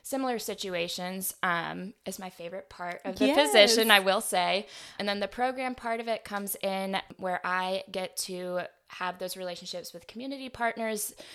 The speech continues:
Speaker 1: facilitate new relationships, as well as keep the old ones going and keeping everybody happy,
Speaker 2: Sure.
Speaker 1: obviously.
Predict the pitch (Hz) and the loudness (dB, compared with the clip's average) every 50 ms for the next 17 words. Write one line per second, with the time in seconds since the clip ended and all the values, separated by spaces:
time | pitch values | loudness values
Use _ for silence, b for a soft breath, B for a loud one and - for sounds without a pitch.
0 | B - 196 185 - - 185 180 185 185 180 - 196 180 175 170 - - - 190 | B -6 -2 -2 0 2 2 2 2 2 0 0 0 0 0 -2 -4 -8 -10 -10
1 | 180 180 185 185 196 196 190 185 190 - 208 190 180 - 190 180 - - - 185 | -8 -8 -6 -4 -2 -2 -2 -2 -2 -4 -6 -6 -4 -4 -4 -6 -6 -6 -6 -6
2 | 170 - - - 180 170 165 160 165 170 - - 175 170 170 165 165 165 - - | -6 -6 -8 -6 -4 -2 -2 0 0 -2 -2 -2 -2 -2 -2 -2 -2 -2 -4 -4
3 | - - - - 202 185 - - - - 175 170 170 170 180 180 180 180 - - | -6 -8 -6 -6 -6 -6 -6 -8 -6 -4 -4 -4 -4 -6 -8 -10 -10 -10 -10 -8
4 | 185 160 151 160 165 175 196 208 208 180 175 - - 185 170 170 170 165 - 175 | -8 -8 -6 -6 -6 -6 -6 -6 -6 -8 -8 -8 -6 -6 -4 -4 -2 0 0 0
5 | 175 180 185 190 196 247 294 - 240 190 175 - - 180 180 - 160 160 160 - | 0 0 -2 -4 -4 -6 -4 -2 0 2 2 2 0 -2 -2 0 2 4 4 4
6 | - 170 175 170 180 214 - - 175 170 175 202 202 | 4 4 4 4 4 4 2 4 4 4 4 2 2